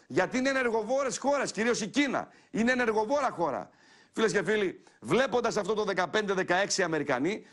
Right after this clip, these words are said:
προτίμησαν τον αγωγό Ισμίτ. Σου λέει: "Από τη στιγμή που χάνουμε το παιχνίδι στη Μέση Ανατολή, αποσυρθήκαμε το στρατό μας από εκεί, πρέπει να γίνει ο αγωγός Ισμίτ, ο οποίος θα τροφοδοτεί την Ευρώπη με αφετηρία τα κοιτάρματα του Ισραήλ, τα οποία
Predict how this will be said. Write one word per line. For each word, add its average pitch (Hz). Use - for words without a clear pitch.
προτίμησαν 196
τον 202
αγωγό 185
Ισμίτ. 165
Σου 190
λέει: 202
"Από 156
τη 151
στιγμή 214
που 196
χάνουμε 233
το 233
παιχνίδι 208
στη 196
Μέση 202
Ανατολή, 196
αποσυρθήκαμε 175
το 220
στρατό 202
μας 202
από 196
εκεί, 175
πρέπει 233
να 214
γίνει 247
ο 240
αγωγός 220
Ισμίτ, 196
ο 147
οποίος 196
θα 220
τροφοδοτεί 208
την 226
Ευρώπη 208
με 226
αφετηρία 202
τα 208
κοιτάρματα 240
του 196
Ισραήλ, 185
τα 208
οποία 202